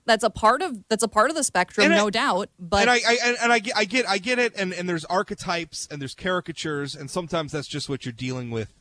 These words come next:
Speaker 2: in, in art. Um, but I, I, I think the problem is, is that the only, a, a lot of times, well, I guess what I see as a conservative is a lot of times the only portrayal that right of center people ever get is, is caricature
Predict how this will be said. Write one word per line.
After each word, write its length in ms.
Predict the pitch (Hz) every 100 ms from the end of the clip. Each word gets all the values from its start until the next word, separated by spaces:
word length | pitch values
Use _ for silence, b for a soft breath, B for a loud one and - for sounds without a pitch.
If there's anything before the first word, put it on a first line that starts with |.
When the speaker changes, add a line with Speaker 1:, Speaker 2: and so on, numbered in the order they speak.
| _
Speaker 2:
in, 320 | 123 107 104 _
in 160 | 104 95 -
art. 380 | 151 85 - _ _ _ _ _ _ _ _
Um, 560 | 117 113 107 98 98 - _ _ _ _ _ _ _ _ _ _ _ _ _ _ 156
but 120 | 208
I, 120 | 202 190
I, 140 | 180 185
I 100 | 190
think 180 | 233
the 80 | 185
problem 420 | - 214 233 202
is, 160 | 180 160
is 160 | 160 135
that 120 | 139
the 120 | 151
only, 260 | 165 190 185
a, 160 | 156 151
a 40 |
lot 180 | 180 262
of 80 | 233
times, 220 | 185 147
well, 100 | 170
I 100 | 170
guess 180 | 175 160
what 80 | 175
I 120 | 185
see 180 | 185 170
as 60 |
a 20 | 139
conservative 380 | 135 143 127
is 20 | 120
a 60 |
lot 180 | 135 175
of 60 | 175
times 420 | 147 135 131 - _ _ _ _ _ _ _ _ _ _ _
the 140 | 151 196
only 320 | 208 220 214
portrayal 720 | 185 - 175 147 131 120 113
that 140 | 139 139
right 240 | 151 143
of 80 | 139
center 240 | - 131 120
people 300 | 127 120 117
ever 220 | 131 127
get 280 | 131 110 -
is, 420 | 117 113 107 - 110
is 160 | 107
caricature 680 | - 113 104 - - 90